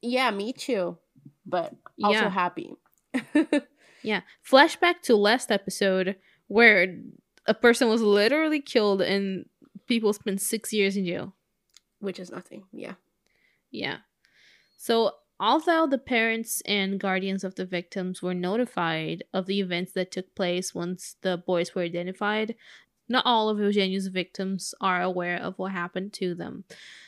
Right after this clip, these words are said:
Speaker 2: Some of them have never been told the truth. Child sexual abuse can affect not only the victims, but also the victim's family. So in a way, it can be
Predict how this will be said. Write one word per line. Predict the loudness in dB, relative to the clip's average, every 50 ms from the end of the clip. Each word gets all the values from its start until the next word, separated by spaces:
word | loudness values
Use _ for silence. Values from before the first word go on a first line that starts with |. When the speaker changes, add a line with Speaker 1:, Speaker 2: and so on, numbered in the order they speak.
| -20 _ -6
Speaker 2:
Some | 0 2 2 2
of | 2 2
them | 2 0 0
have | -2 -2 -2 -2 0 0
never | 0 0 0 0 0 -2 -2
been | -2 -2 -2 -4 -6
told | -6 -6 -4 -4 -4 -2 -4 -4
the | -4
truth. | -6 -4 -4 -4 -4 -4 -6 -12 _ _ _ _ _ _ _ _ _ _ -6
Child | 0 4 6 6 6 4
sexual | 2 0 0 0 0 0 -2
abuse | -2 0 0 0 0 0 0 -2 -6 -10 -14 -10 -6
can | -2 -2 0 0 0 0 0
affect | -2 -2 -2 0 -2 -2 0
not | 0 0 0 0 0
only | 0 0 0 2 2
the | 2 2
victims, | 2 2 0 -2 -2 -4 -4 -2 -2 -4 -6 -6 -4 -2
but | -2 0 0
also | 0 0 -2 -2 -2 -2
the | -2 -2
victim's | -2 -2 -4 -4 -6 -8 -8 -8 -8 -8
family. | -4 -2 -2 0 0 0 -2 -4 -6 -8 -12 _ -20 -20 -20 _
So | -2 4 4 4 6
in | 4 4 2
a | 4 4 4
way, | 4 4 4 4 4 2 0
it | -2 -4 -6 -6
can | -4 -2 -2 0 0
be | 0 0 0 0 0 0 -2 -4